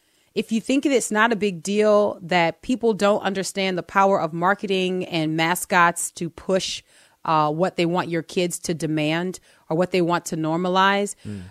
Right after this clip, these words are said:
Speaker 1: um, then you've forgotten what it is to be a child.
Speaker 2: Hmm.
Speaker 1: You've forgotten what it is to be a child.
Speaker 2: That's so
Speaker 1: Like,
Speaker 2: true.
Speaker 1: w-, look, we, this is, this is how you America.
Speaker 2: Right. Right.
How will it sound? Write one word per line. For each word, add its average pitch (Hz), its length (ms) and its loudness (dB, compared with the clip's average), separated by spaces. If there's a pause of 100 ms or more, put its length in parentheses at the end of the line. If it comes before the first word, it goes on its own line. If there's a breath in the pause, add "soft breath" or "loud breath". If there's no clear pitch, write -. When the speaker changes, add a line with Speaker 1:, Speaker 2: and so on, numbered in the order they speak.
(160 loud breath)
Speaker 1:
um, 165 460 2
then 185 260 0
you've 214 180 0
forgotten 175 480 2
what 175 140 0
it 165 100 0
is 170 180 -2
to 170 120 -4
be 160 160 -2
a 143 40 -6
child. - 600 -6 (280)
Speaker 2:
Hmm. 123 120 -4 (920)
Speaker 1:
You've 247 200 6
forgotten 208 640 2
what 202 140 4
it 185 80 0
is 208 200 2
to 190 120 0
be 185 140 -2
a 170 60 2
child. 180 640 -2
Speaker 2:
That's 98 140 -20
so 262 60 4
Speaker 1:
Like, 285 180 4
Speaker 2:
true. 110 240 -12 (100)
Speaker 1:
w-, - 140 -12
look, 294 240 4
we, 339 320 6
this 359 260 0
is, 269 140 2
this 339 240 2
is 277 120 0
how 254 140 8
you 226 200 6
America. 214 600 2 (460)
Speaker 2:
Right. 147 440 2 (380)
Right. 139 380 2